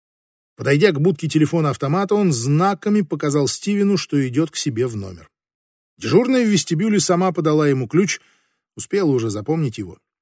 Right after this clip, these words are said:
В номере царила страшная духота, и мысленно он проклял горничную, которая упорно закрывает окна.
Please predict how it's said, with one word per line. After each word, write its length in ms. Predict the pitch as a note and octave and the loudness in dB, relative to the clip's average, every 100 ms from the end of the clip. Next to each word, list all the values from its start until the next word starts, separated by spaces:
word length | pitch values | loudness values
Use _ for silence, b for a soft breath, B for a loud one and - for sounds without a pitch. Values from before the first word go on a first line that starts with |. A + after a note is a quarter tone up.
| _ _ _ _ _ _ _ | _ _ _ _ _ _ _
В 120 | A2 | 0
номере 320 | D#3 G#3+ G3+ | 4 6 6
царила 360 | E3+ F3 F3 E3+ | 6 6 6 6
страшная 540 | C#3+ C#3+ D3+ - C#3 | 4 0 -2 0 -4
духота, 480 | B2 C3 A#2+ A2 F2 | -4 -6 -8 -10 -8
и 120 | G#2 | 0
мысленно 500 | D#3 A#3 G#3+ G3+ F#3 | 4 4 4 4 4
он 200 | F#3 F3 | 4 2
проклял 560 | - D3 F#3 - F3 D3+ | 0 4 4 4 4 4
горничную, 680 | B2 G3 F3 D#3 - C3+ B2+ | 6 6 6 4 0 -2 -4
которая 300 | C3+ C3+ C3+ | -4 0 0
упорно 640 | A#2 - E3+ F#3+ F#3+ G3+ | -2 0 2 4 4 2
закрывает 760 | F3+ D3 D3+ C3 D3 D3+ D3 | 2 2 2 2 2 2 2
окна. 340 | D3+ D3+ - | 2 2 0